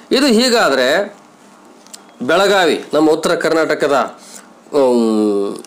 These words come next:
ತುದಿಗಿರ್ತಕ್ಕಂಥ ಒಂದು ಇದ್ರ ಸಂಬಂಧವಾಗಿ ಮಹಾರಾಷ್ಟ್ರಕ್ಕೂ ನಮಗೆ ಯಾವಾಗಲೂ ಇದ್ದೇ ಇರ್ತದೆ. ಬೆಳಗಾವಿಯ ರೈತರ ಭಾಷೆ ಗಮ್ಮತ್ತು ನೋಡಬೇಕಾದ್ರೆ ಚಂದ್ರಶೇಖರ್ ಕಂಬಾರ್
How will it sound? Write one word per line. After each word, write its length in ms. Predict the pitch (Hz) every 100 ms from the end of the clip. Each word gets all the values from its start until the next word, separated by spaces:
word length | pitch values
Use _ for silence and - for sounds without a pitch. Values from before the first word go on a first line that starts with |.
| - - -
ತುದಿಗಿರ್ತಕ್ಕಂಥ 800 | 180 220 190 180 160 - 143 151
ಒಂದು 480 | 139 127 123 101 - - -
ಇದ್ರ 160 | 127 123
ಸಂಬಂಧವಾಗಿ 840 | 117 147 170 185 175 175 135 101 - - - -
ಮಹಾರಾಷ್ಟ್ರಕ್ಕೂ 560 | 120 175 170 - 165 165
ನಮಗೆ 240 | 147 139
ಯಾವಾಗಲೂ 680 | 139 165 170 165 156 160 185
ಇದ್ದೇ 320 | 147 139 165
ಇರ್ತದೆ. 380 | 156 - 123 - - - - - - - 110
ಬೆಳಗಾವಿಯ 600 | 165 208 233 233 220 160 117 -
ರೈತರ 440 | 165 240 226 214
ಭಾಷೆ 360 | 175 175 175 160
ಗಮ್ಮತ್ತು 440 | 151 165 170 170
ನೋಡಬೇಕಾದ್ರೆ 600 | 160 151 147 156 175 180
ಚಂದ್ರಶೇಖರ್ 680 | - 202 247 - 214 208 185
ಕಂಬಾರ್ 440 | 165 143 110 92